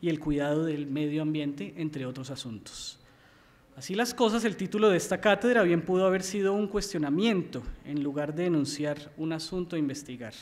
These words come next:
Preguntar, ¿universidad hoy? Sin duda, ante todo ello debemos preguntar, ¿está en crisis la universidad? Y si es así, ¿cuál es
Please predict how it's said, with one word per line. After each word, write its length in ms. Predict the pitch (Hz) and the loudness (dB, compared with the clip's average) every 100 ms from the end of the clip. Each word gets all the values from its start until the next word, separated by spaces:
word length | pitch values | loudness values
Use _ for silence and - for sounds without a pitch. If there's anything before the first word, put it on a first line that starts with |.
| - _ - - - - _ - | -20 _ -20 -20 -20 -20 _ -4
Preguntar, 640 | 156 143 139 131 175 139 - - - | -2 0 -2 -2 -2 -4 -8 -18 -14
¿universidad 680 | 151 139 139 135 143 139 147 - - | -8 -6 -6 -8 -8 -6 -6 -10 -10
hoy? 380 | 160 233 247 - - - - - - - - - | -6 -4 -6 -10 -20 -20 -20 -20 -20 -20 -20 -20
Sin 260 | - 151 151 | -6 0 4
duda, 180 | 208 254 | 6 4
ante 180 | 247 240 | 2 2
todo 280 | 185 190 | 6 6
ello 240 | 202 214 202 | 6 6 6
debemos 480 | 165 165 240 240 - | 6 6 6 4 0
preguntar, 500 | 151 139 131 143 120 - - 135 | 0 0 0 -2 -4 -14 -18 -16
¿está 260 | - 143 | -10 -6
en 60 | 139 | -6
crisis 400 | 156 226 233 247 | -2 -2 0 0
la 80 | 185 | 0
universidad? 580 | 160 143 139 143 156 | 0 -2 -2 -2 0
Y 80 | 196 | 0
si 180 | - 151 | 0 -4
es 140 | 135 | -4
así, 240 | 165 196 185 | -6 -6 -6
¿cuál 320 | - 185 202 | 0 2 2
es 460 | 190 196 - - | 0 -2 -8 -12